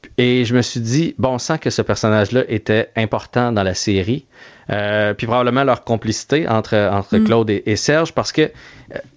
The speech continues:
Speaker 1: Rod est pas aimé par, euh, papa.
Speaker 2: Ouais.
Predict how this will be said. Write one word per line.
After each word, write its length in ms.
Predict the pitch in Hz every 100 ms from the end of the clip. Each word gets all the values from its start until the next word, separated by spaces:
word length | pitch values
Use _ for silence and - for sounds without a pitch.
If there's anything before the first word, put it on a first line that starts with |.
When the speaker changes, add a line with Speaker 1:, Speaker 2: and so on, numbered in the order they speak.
| _ -
Speaker 1:
Rod 540 | 101 107 190 180 120 - - - -
est 140 | -
pas 140 | 135 147
aimé 280 | 135 160 160
par, 280 | 104 90
euh, 120 | 98 95
papa. 300 | 98 - - _ -
Speaker 2:
Ouais. 260 | 202 208 180